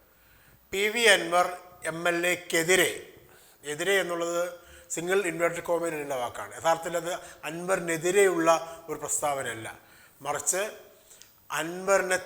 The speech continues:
തിരുത്താനുള്ള, അൻവറിന്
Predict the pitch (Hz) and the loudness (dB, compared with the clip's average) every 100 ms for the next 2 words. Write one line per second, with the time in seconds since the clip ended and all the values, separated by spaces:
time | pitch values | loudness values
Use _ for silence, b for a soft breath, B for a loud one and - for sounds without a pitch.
0 | - 175 190 - 214 190 156 143 160 - | -4 -4 -4 4 6 6 2 -2 -4 -6
1 | - - _ b b b b b b b | -14 -20 _ b b b b b b b
2 | 160 180 196 208 190 | -8 -6 4 4 4